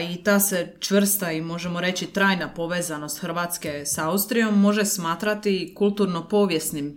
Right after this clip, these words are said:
temeljem hrvatskog-njemačkog jezičnog dodira u, u Hrvatskoj, kojim je zapravo ostvaren sociolingvistički kontekst za neposredno posuđivanje u suživotu hrvatskih i njemačkih govornika na jednom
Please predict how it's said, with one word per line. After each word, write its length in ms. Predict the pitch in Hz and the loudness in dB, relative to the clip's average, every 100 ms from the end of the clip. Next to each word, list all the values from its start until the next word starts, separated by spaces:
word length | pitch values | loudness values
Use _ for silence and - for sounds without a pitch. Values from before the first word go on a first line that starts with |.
| - | -6
temeljem 480 | 165 175 175 135 123 | -4 -2 -2 -4 -6
hrvatskog-njemačkog 1200 | - 160 160 160 - 151 160 160 147 - 143 135 | -6 -4 -2 -4 -6 -6 -4 -4 -6 -6 -6 -6
jezičnog 640 | 151 147 160 156 156 139 | -8 -6 -6 -6 -8 -8
dodira 400 | 131 156 143 131 135 | -6 -4 -4 -6 -6
u, 360 | 143 143 139 | -6 -8 -10
u 80 | 151 | -10
Hrvatskoj, 640 | 156 156 147 233 - 277 269 - - - - - | -8 -6 -2 -2 2 0 0 -6 -18 -20 -20 -20
kojim 260 | - 226 247 | 2 4 6
je 120 | 262 | 6
zapravo 440 | 214 233 240 208 185 | 4 4 4 4 4
ostvaren 760 | 190 - 254 247 220 190 - - - 220 220 | 2 2 2 4 4 4 0 -2 2 2 2
sociolingvistički 840 | 208 185 185 202 226 202 190 175 165 | 2 2 2 2 0 -2 -4 -6 -4
kontekst 640 | 180 190 202 240 - - | 0 2 2 0 -2 -8
za 520 | - 160 185 196 196 180 - | -8 -2 2 4 4 2 -6
neposredno 840 | - 180 190 208 196 - 170 160 160 | -4 4 4 4 2 2 0 -2 -4
posuđivanje 920 | 170 180 160 180 190 233 226 214 208 - - _ | -4 -4 -2 0 4 6 6 4 -2 -12 -20 _
u 140 | 214 208 | 2 2
suživotu 680 | 208 208 196 175 170 175 | 4 4 4 0 -2 -4
hrvatskih 760 | 160 - 180 185 185 - 165 - | -4 -2 2 2 0 -6 -8 -2
i 160 | 160 156 | -2 0
njemačkih 520 | 170 165 156 - 151 | -2 -2 -4 -6 -2
govornika 560 | 160 156 156 160 165 202 | 0 0 0 -2 0 2
na 200 | 180 175 | 2 2
jednom 340 | 160 151 151 | 0 -2 -6